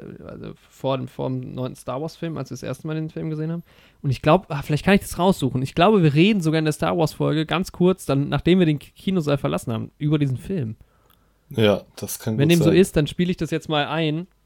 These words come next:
Speaker 2: Weil uns der Trailer so gut gefallen hat, ne?
Speaker 1: Genau, ja.
Speaker 2: Lange haben wir uns
Speaker 1: Vielleicht habt
Speaker 2: gefreut.
Speaker 1: ihr, vielleicht habt ihr das jetzt gehört.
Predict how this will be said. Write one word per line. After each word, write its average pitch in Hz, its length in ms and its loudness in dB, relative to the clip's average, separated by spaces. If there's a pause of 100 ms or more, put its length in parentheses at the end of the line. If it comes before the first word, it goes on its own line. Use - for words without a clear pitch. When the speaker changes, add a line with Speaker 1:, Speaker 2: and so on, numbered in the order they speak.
(180)
Speaker 2:
Weil - 120 -8
uns 90 140 -6
der 95 120 -2
Trailer 98 340 4
so 82 140 -8
gut 85 240 -6
gefallen 82 440 -6
hat, 80 260 -12
ne? 113 180 -6 (360)
Speaker 1:
Genau, 123 420 -4
ja. 120 240 -4 (380)
Speaker 2:
Lange 110 280 -2
haben 104 120 2
wir 98 60 0
uns 123 100 2
Speaker 1:
Vielleicht 143 240 0
habt 143 160 0
Speaker 2:
gefreut. 139 120 -2
Speaker 1:
ihr, 135 140 -6 (680)
vielleicht 127 260 -4
habt 135 120 -2
ihr 139 60 -2
das 127 140 -2
jetzt 127 140 -6
gehört. 120 480 -6